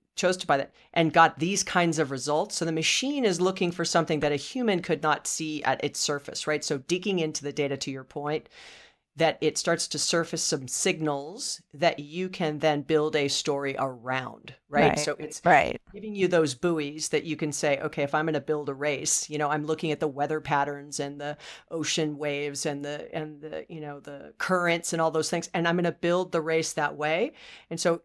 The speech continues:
Speaker 1: it's looking at that data and then building the race. So it's almost looking at the data and building the story.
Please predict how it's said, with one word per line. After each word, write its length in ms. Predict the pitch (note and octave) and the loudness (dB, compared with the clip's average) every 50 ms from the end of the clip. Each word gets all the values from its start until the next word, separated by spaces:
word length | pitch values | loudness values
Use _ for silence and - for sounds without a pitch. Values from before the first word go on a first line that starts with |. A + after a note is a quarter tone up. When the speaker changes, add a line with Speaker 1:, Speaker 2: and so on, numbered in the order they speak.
| _ - | _ -4
Speaker 1:
it's 240 | F3 F3 - - - - | -2 -2 -4 -8 -10 -6
looking 340 | D3+ E3+ F#3 F3+ G3 F3 E3+ | -2 -2 0 0 2 2 2
at 120 | E3 D#3+ | 2 2
that 200 | - D#3+ D3+ D3+ | 2 0 0 2
data 320 | - D#3 D#3 D3+ D#3 D#3 - | 2 2 4 4 2 0 -2
and 140 | D3 C#3+ | -2 -2
then 220 | C#3+ D#3 D3+ D3+ - | 0 0 0 -2 -4
building 320 | - D#3 D3+ D3+ D#3+ D3+ C#3+ | -10 -12 -6 -4 -4 -4 -4
the 140 | C#3+ C#3+ | -6 -6
race. 280 | C#3 D3+ D3+ D3 D#3 - | -4 -2 -2 -2 -2 -4
So 140 | - - D#3+ | -4 -2 -2
it's 140 | D3+ - D#3+ | 0 0 0
almost 220 | D#3 D#3 - - | -2 -2 -4 -6
looking 220 | E3 D#3 - D#3 | -8 -6 -4 -4
at 80 | D#3+ D#3 | -4 -2
the 60 | - | -2
data 240 | C#3+ E3 D#3 C#3+ D3+ | 0 0 2 2 2
and 160 | C#3+ D3+ C#3+ - | 0 0 -4 -6
building 340 | - D3 C#3+ C#3 C#3+ C#3 | -8 -14 -14 -12 -12 -10
the 60 | C3+ C3+ | -10 -10
story. 600 | - - - D#3 C#3+ C#3 D3 D#3 F#3 A#3+ C#4+ - | -10 -10 -10 -10 -8 -2 0 0 0 0 -2 -4